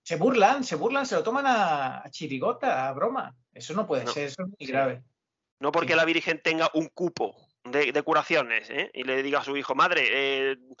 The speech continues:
Speaker 2: solamente tres al mes, más no". No, no. El amor de Dios es infinito y el de la Virgen igual. No ponen límites, pero claro, es que hay tan poca fe porque estamos en la gran apostasía que por eso, igual que el, su hijo en el Evangelio,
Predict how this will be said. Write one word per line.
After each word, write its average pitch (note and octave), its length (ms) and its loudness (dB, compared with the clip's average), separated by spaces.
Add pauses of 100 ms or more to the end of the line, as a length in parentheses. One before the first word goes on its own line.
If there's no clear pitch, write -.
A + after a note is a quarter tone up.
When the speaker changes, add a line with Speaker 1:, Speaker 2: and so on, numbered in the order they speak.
(280)
Speaker 2:
solamente F3+ 500 2
tres F3 240 0
al F3+ 100 4
mes, D#3 300 -2
más D#3 220 2
no". E3 380 0
No, C#3 160 4
no. D3 280 0 (520)
El C3 120 0
amor D3 240 4
de F3+ 60 4
Dios F3 180 2
es F3+ 80 -2
infinito E3 640 -2
y C3 160 -4
el C3+ 80 -2
de C3+ 80 0
la C3+ 80 2
Virgen D3+ 240 -2
igual. D#3+ 460 2 (320)
No C#3 160 -4
ponen D#3+ 260 2
límites, E3+ 380 0
pero B2 180 -4
claro, C#3+ 360 0
es B2+ 100 -2
que D#3+ 200 0 (180)
hay C3+ 120 0
tan D3+ 240 -2
poca D#3+ 180 2
fe G3+ 200 0
porque B2 140 -4
estamos C#3+ 260 -4
en F3+ 80 2
la F3 60 6
gran D#3+ 140 2
apostasía E3+ 640 2 (400)
que C3+ 120 -4
por C#3 160 2
eso, F#3 240 0
igual D3+ 260 2
que F3 80 0
el, E3+ 60 0
su - 340 -4
hijo F#3 160 0
en F#3 80 4
el F3+ 60 2
Evangelio, F3+ 520 2